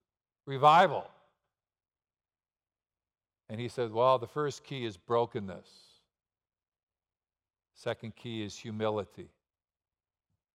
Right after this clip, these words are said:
Third key is prayer." And I, I thought, "Well, you can't get a lot more biblical than that, can you?" <laughs> And he said, "We just want to see people come and encounter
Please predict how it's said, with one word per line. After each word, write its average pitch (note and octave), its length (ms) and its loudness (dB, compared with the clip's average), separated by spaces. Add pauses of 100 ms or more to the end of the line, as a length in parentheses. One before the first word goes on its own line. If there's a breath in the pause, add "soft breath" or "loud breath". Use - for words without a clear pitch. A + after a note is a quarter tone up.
(960)
Third G#2+ 240 -8
key A2 240 -10
is F#2+ 340 -12 (880)
prayer." G#2+ 480 -2 (1500)
And A2 100 -6
I, A2 200 -6
I G#2+ 60 -8
thought, G2 260 -6 (1080)
"Well, F#2 100 -16
you F2+ 200 -14
can't A2+ 320 -12
get G#2+ 180 -12
a G2 60 -8
lot G#2 180 -4
more G2 160 -8
biblical G2 560 -8
than G2 120 -8
that, F#2 280 -12
can F2+ 260 -14
you?" - 580 -14 (100)
<laughs> - 0 - (1040 soft breath)
And A2 100 -10
he A2+ 80 -8
said, B2+ 320 -2
"We C#3+ 180 -6
just D#3+ 220 -6
want D3 260 -6
to C3+ 80 -10
see C#3 280 -12
people B2 420 -6
come - 220 -4 (200)
and A2 140 -10
encounter G#2+ 840 -6